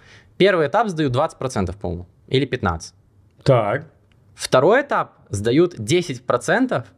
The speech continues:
Speaker 1: от тех, кто сдал
Speaker 2: Ну,
Speaker 1: первый.
Speaker 2: это два процента. Это не ноль один процент, который ты сказал.
Speaker 1: А до первой выплаты, именно до выплаты, там доходят вообще единицы, типа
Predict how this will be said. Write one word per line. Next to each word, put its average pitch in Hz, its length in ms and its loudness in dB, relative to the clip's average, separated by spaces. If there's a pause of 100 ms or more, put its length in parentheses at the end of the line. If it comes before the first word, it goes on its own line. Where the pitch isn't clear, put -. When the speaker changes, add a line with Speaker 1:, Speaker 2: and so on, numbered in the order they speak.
Speaker 1:
от 117 160 0
тех, 190 220 0
кто 127 160 -4
сдал 123 200 -2
Speaker 2:
Ну, 139 80 0
Speaker 1:
первый. 104 260 0
Speaker 2:
это 87 80 -6
два 117 140 -2
процента. 107 560 -6 (140)
Это 110 220 -2
не 113 120 0
ноль 113 200 -2
один 101 180 -6
процент, 107 340 -6
который - 220 -10
ты - 120 -16
сказал. 131 180 -2
Speaker 1:
А - 20 -2
до 165 120 -2
первой 175 360 -2
выплаты, 180 640 -2 (140)
именно 135 320 0
до 135 120 0
выплаты, 117 440 -4
там 139 220 -2
доходят 139 360 -2
вообще 123 280 -2
единицы, 104 460 -2
типа 101 440 -4